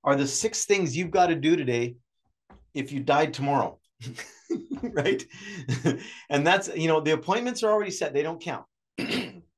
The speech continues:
Okay. <clears throat> Things that you need to do to move the ball down the field and,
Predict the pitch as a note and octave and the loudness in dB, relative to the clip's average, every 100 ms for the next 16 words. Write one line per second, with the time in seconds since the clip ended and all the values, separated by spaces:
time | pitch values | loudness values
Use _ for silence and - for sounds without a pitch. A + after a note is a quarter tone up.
0 | _ - C3+ E3+ - - - - - _ | _ -6 -4 -4 -8 -20 -20 -20 -20 _
1 | _ _ - - - - A5 - D#3+ - | _ _ -2 0 2 0 -2 -2 -4 -2
2 | E3+ E3 C#3+ B2 - F3 G3+ F#3 F3 E3+ | -2 0 -2 -2 0 2 2 0 0 0
3 | F3 F3+ D3+ D3+ B2 C3+ - _ _ _ | 0 -4 -4 2 2 0 -4 _ _ _
4 | _ _ _ _ - - C3+ C#3+ C#3 A#2+ | _ _ _ _ -20 -8 0 2 2 0
5 | B2+ C3 D#3 D3+ D3 - D3+ A2+ F#2+ - | 2 4 4 2 0 -4 -2 -2 -2 -8
6 | _ _ _ - _ _ _ _ _ _ | _ _ _ -20 _ _ _ _ _ _
7 | _ _ _ - B2 B2 A#2+ A#2+ | _ _ _ -2 2 2 2 0